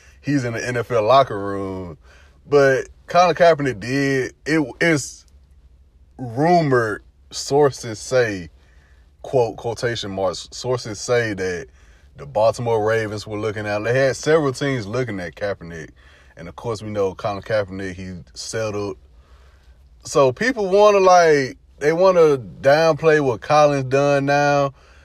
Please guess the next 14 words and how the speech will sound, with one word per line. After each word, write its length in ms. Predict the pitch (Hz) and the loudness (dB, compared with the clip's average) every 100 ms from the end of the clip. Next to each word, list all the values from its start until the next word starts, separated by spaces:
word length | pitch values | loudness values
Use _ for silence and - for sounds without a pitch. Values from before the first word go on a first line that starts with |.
| _ | _
They 80 | 101 | -2
don't 160 | 127 135 | 2 2
wanna 160 | 131 | 0
hear 160 | 127 117 | -2 -6
Eric 380 | 120 113 98 98 | -6 -8 -8 -4
Reid 340 | 131 139 139 | 0 2 4
out. 460 | 131 131 131 123 - | 6 8 8 6 2
They're 220 | 110 107 | -6 -8
talking 320 | 98 120 117 | -6 -4 -4
about 220 | 104 98 92 | -2 -2 0
Colin 260 | 113 95 | -4 -4
Kaepernick's 400 | - 110 101 85 | 0 -2 -2 -10
girlfriend 720 | 85 123 123 120 123 120 113 | -6 0 0 0 -4 -6 -4
talking. 520 | 127 117 117 110 110 | 2 2 2 -4 -14